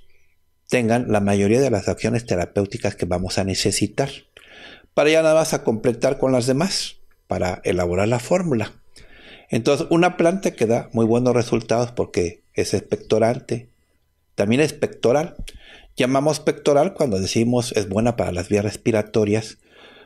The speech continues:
porque pues la persona generalmente con ese tipo de afecciones, pues le duele el pecho, ¿no? Por eso es pectoral. Está tosiendo, está teniendo escalofríos, está teniendo fiebre,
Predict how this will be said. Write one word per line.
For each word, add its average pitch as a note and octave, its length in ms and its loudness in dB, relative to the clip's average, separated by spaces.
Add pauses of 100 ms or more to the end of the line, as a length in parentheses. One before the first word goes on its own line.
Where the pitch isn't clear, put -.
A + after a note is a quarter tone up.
porque D3+ 240 0
pues C#3+ 180 2
la C3+ 140 2
persona C#3+ 360 2
generalmente A#2 720 0
con F#2+ 120 -2
ese G2+ 140 0
tipo A2 280 0
de A2 80 4
afecciones, G#2 800 -2 (400)
pues A#2+ 140 0
le B2 100 4
duele C3+ 180 4
el C3+ 140 2
pecho, D3 360 -4
¿no? A#2+ 220 -8 (420)
Por F#2 100 0
eso G2 100 -2
es G2+ 80 -6
pectoral. A2+ 720 -2 (720)
Está - 360 -4
tosiendo, A2 680 0 (960)
está G#2+ 300 0
teniendo G#2 280 2
escalofríos, G2+ 680 0
está - 220 -2
teniendo G2+ 400 -2
fiebre, G2+ 640 0